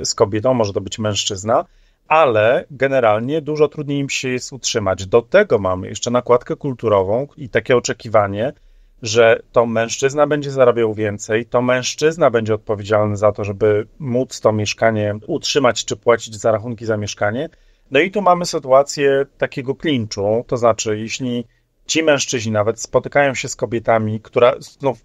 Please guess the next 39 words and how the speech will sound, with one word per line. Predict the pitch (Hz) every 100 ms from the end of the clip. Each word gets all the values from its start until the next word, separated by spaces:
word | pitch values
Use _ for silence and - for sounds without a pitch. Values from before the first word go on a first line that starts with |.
| -
statystycznie | - 160 156 151 - 139 - 117
prawdopodobnie | 107 123 107 127 123 113 113 110
zarabia | 139 143 131 127
od | 113
nich | 117 110
więcej, | 120 110 104
bo | 113 110
jest | 110 - _ -
lepiej | 127 131 123
od | 117
nich | 113 104
wykształcona, | 104 - 113 98 104 98 101 139 _ _ _ _ -
a | 131
jednocześnie | 131 131 131 151 135
te | 131
naciski | 127 - - 151
kulturowe | - 123 117 110 127
sprawiają, | 131 113 127
że | 135
to | - 143
może | 143 135
powodować, | 113 117 127 131
że | 139
oni | 135 143
nie | 143
są | 143 151
w | -
stanie | 143 143
się | - 131
dogadać | 120 131 139 -
i | 165
założyć | 147 147 151 123 120
tego | - 98 101
gospodarstwa | 113 - 110 107 - 110
domowego | 113 120 151 165 -
i | 180
usamodzielnić | 156 - 135 131 123 139 139 -
się | - 131
i | 127 147 117 117